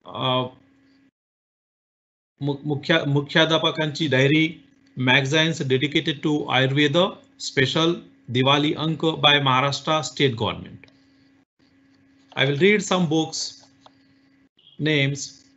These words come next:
Women and Weight Loss Tamasha by Rujuta Dibekar. The Complete Guide to Becoming Pregnant by Doctor Feruza Parekh.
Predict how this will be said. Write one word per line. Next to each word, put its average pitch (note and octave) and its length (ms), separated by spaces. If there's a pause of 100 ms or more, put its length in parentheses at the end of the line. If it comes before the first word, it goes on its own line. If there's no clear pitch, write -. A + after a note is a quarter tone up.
Women F#3+ 380
and E3 260
Weight D#3+ 260
Loss D#3 360
Tamasha C#3+ 580
by C#3+ 220
Rujuta C3 600
Dibekar. G#2 460 (760)
The B2 100
Complete F3 560
Guide E3+ 400
to F3 240
Becoming D#3 560
Pregnant C#3+ 520
by C#3+ 220
Doctor C#3 600 (120)
Feruza C#3 500
Parekh. G2 420